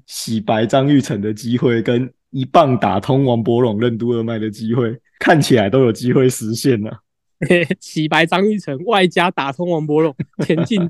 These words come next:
Speaker 2: 东京啊。
Speaker 1: <laughs> 哦，最完美的剧本。
Speaker 2: 我真的觉得打，调整都蛮好的啦。我们挑几个比较调整的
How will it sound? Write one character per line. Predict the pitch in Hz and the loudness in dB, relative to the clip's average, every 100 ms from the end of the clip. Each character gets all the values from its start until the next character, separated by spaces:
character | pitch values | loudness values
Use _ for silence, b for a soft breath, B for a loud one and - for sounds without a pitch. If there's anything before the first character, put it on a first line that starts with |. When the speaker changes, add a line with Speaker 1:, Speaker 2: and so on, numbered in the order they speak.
| - | -4
Speaker 2:
东 | - 170 | 0 4
京 | 175 165 165 | 4 2 2
啊。 | 151 156 _ | 0 -4 _
Speaker 1:
<laughs> | - | -12
哦， | - - - B 403 392 | -12 -12 -18 B -4 -2
最 | - 143 | 2 4
完 | 120 | 4
美 | 120 127 | 2 0
的 | 101 | 0
剧 | 98 113 | -4 -6
本。 | 104 - _ _ _ _ _ _ _ _ _ _ _ - - | -8 -10 _ _ _ _ _ _ _ _ _ _ _ -18 -6
Speaker 2:
我 | 165 | -2
真 | 330 359 | 4 6
的 | |
觉 | 269 | 6
得 | |
打， | 185 - _ | 2 -4 _
调 | - 233 | 2 4
整 | 262 | 4
都 | 214 | 4
蛮 | 233 180 | 2 2
好 | 180 143 | 0 -2
的 | 131 | -4
啦。 | 127 123 127 _ _ _ | -6 -8 -12 _ _ _
我 | - 165 | 2 6
们 | 196 | 6
挑 | - 277 | 6 4
几 | - 165 | 4 4
个 | 175 160 - | 4 4 0
比 | 151 | 0
较 | 240 233 220 - | 4 4 4 0
调 | - 170 214 | 0 2 4
整 | 220 180 | 4 2
的 | 170 165 | 2 0